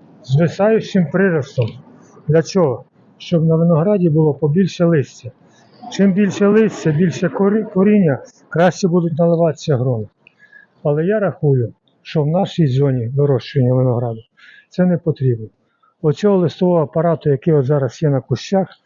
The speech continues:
ви бачите, вже звисаючий приріст, він вже достає майже до землі. Для чого він виріс, як тут тих гронок,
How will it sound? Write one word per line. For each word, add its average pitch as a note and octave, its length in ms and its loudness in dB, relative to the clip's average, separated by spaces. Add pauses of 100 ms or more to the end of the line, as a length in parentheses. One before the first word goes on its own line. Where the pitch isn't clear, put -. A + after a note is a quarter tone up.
(360)
ви C#3+ 60 2
бачите, D3 400 0
вже C#3 200 0
звисаючий C#3+ 600 0
приріст, G3 580 -2 (460)
він F3 140 4
вже F3+ 180 2
достає D#3 560 -2 (180)
майже D#3+ 320 0
до D3 140 0
землі. C3 360 0 (640)
Для D3+ 120 0
чого A3 200 0
він F#3+ 120 0
виріс, F#3+ 380 0
як E3 80 -2
тут - 200 -2
тих D3 180 0
гронок, F3 380 2